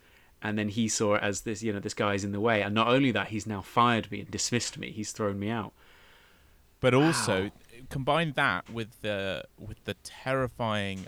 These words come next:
Speaker 2: um, reality that it could be the war to end all wars about to happen with the nuclear threat,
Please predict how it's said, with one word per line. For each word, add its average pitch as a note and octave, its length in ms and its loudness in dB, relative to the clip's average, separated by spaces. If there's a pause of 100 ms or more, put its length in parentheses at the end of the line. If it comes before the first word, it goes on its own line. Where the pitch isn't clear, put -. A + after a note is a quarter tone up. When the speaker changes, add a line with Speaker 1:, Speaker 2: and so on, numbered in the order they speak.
Speaker 2:
um, F2+ 520 -4
reality A2 520 -2
that F2+ 180 -6
it - 160 -10
could B2 240 -4
be G2+ 160 -2
the G2+ 140 -2
war G#2 280 0
to - 200 -10
end G2+ 160 -4
all G2 120 -2
wars G#2 300 0
about G2+ 320 2
to G2 100 -6
happen F#2+ 380 4
with E2+ 140 -4
the - 80 -6
nuclear F#2 580 -4 (340)
threat, - 640 -2